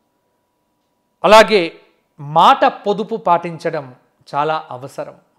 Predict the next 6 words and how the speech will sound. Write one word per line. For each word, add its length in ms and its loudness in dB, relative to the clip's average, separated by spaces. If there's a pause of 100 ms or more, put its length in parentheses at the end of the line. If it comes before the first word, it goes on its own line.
(1080)
అనవసరమైనటువంటి 1000 -4
కలహాలకు 840 -4 (520)
దూరంగా 480 -2
ఉండటం, 460 -8 (1500)
రాజకీయ 640 2
నాయకులు 800 -2